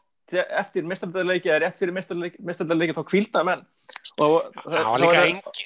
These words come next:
Speaker 2: engin sem gat fengið jafn mikið út úr einhverjum squad players eins og Ferguson. Það var, það er
Speaker 1: Nei.
Speaker 2: bara, hefur enginn í knattspyrnu sögunni fengið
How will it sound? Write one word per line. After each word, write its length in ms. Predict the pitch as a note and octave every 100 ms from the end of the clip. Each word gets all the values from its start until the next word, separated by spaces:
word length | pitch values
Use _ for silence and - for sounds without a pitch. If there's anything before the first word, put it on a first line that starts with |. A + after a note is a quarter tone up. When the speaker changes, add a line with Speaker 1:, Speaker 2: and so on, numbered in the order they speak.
| -
Speaker 2:
engin 320 | E3 F#3+ D#3
sem 100 | -
gat 200 | F3 -
fengið 400 | - F3 G#3 F#3+
jafn 260 | F3 F3+ E3+
mikið 400 | F3+ F#3+ - E3
út 220 | F3+ -
úr 80 | E3
einhverjum 240 | D3 D3 -
squad 280 | D#3+ E3+ -
players 360 | D3 B2+ B2
eins 200 | D#3 C#3
og 80 | C3
Ferguson. 540 | - - C#3+ B2 A2 G2+
Það 160 | B2
var, 160 | B2+ B2+
það 220 | B2 C3
er 20 |
Speaker 1:
Nei. 60 | C#3+
Speaker 2:
bara, 160 | C3 B2
hefur 300 | D3 C#3+ C#3
enginn 360 | E3+ - D#3
í 60 | E3
knattspyrnu 460 | - E3+ - D3+
sögunni 580 | - - F#3+ D3 B2+ A#2+
fengið 480 | A#2+ D3+ C#3+ C#3+ C3